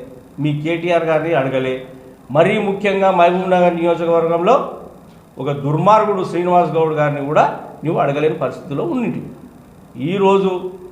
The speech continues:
ఎక్కడో తెలంగాణ భవన్లో కూర్చొని ఈరోజు మైనారిటీల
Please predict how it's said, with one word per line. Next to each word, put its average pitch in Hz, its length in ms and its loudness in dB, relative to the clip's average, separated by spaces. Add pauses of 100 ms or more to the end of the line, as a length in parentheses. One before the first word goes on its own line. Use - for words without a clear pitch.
(560)
ఎక్కడో 185 280 2 (200)
తెలంగాణ 180 420 4 (140)
భవన్లో 175 320 4 (120)
కూర్చొని 156 480 0 (1120)
ఈరోజు 170 240 0 (100)
మైనారిటీల 160 440 2